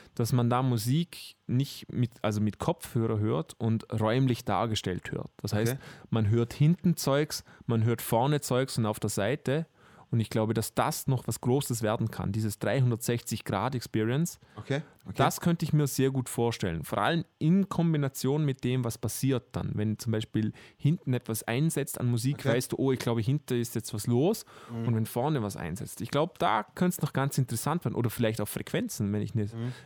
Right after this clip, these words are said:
Speaker 1: wenn ich eine tiefe Frequenz höre, weiß ich, ah, jetzt passiert da drüben was oder sowas. Vielleicht. Ich
Speaker 2: Weißt du, weißt du, was ich noch rausnehmen muss als, als ein geniales Beispiel, äh, war Red Dead Redemption.
Speaker 1: Das habe ich nie gespielt, darum weiß
Speaker 2: Okay.
Speaker 1: ich's nicht.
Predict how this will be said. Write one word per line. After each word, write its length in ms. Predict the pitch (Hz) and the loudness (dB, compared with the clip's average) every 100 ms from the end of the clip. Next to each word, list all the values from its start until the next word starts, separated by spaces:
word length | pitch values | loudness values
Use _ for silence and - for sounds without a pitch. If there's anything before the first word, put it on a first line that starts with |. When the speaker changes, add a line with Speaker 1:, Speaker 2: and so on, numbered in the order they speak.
| - | -4
Speaker 1:
wenn 140 | 110 | -2
ich 40 | 107 | 0
eine 100 | - | 0
tiefe 320 | - 185 147 | 0 0 -2
Frequenz 500 | 127 - 123 139 - | -6 -2 -2 0 0
höre, 280 | 127 123 117 | 2 2 2
weiß 260 | 107 113 | 0 0
ich, 160 | 107 - | -6 -4
ah, 140 | 107 | -2
jetzt 180 | 127 - | -4 -4
passiert 320 | 113 - 113 - - | -8 -4 -4 -4 -4
da 220 | 78 143 | -2 -2
drüben 340 | 151 156 139 | -2 -2 -2
was 200 | 135 143 | -2 -4
oder 120 | 113 | -6
sowas. 420 | 110 127 147 151 - - - - - _ - - - | -4 -2 0 -2 -8 -20 -20 -20 -20 _ -20 -20 -20
Vielleicht. 640 | - - 170 120 - - - | -16 0 2 2 -2 -12 -20
Ich 160 | - 123 | -14 -4
Speaker 2:
Weißt 160 | 165 - | -4 -4
du, 40 | 139 | 0
weißt 200 | 170 165 | 0 2
du, 40 | |
was 140 | 151 | 2
ich 60 | 135 | 2
noch 140 | 127 127 | 2 4
rausnehmen 400 | 139 - 120 117 | 2 0 -2 -2
muss 180 | 120 | -2
als, 260 | 120 107 107 | -2 -4 -2
als 220 | 95 107 | -4 -4
ein 160 | 92 107 | -4 -6
geniales 400 | 113 113 113 113 | -6 -6 -6 -6
Beispiel, 480 | 92 110 - 117 - | -6 -8 -4 -6 -4
äh, 20 | |
war 540 | 104 104 98 104 101 98 | -4 -2 -2 -2 -2 2
Red 200 | 113 113 | 0 2
Dead 140 | 104 | 0
Redemption. 580 | 104 95 95 101 - 95 - _ _ _ _ _ _ _ - _ - | 0 0 -2 -4 -8 -10 -12 _ _ _ _ _ _ _ -20 _ -14
Speaker 1:
Das 140 | 131 | -2
habe 120 | 135 | 0
ich 40 | 127 | 4
nie 200 | 170 202 | 4 4
gespielt, 500 | 170 - 156 101 - | 0 0 -2 -2 -2
darum 140 | 117 | 0
weiß 160 | 110 - | 0 -2
Speaker 2:
Okay. 80 | 117 | -2
Speaker 1:
ich's 80 | - | -4
nicht. 300 | - - | -8 -14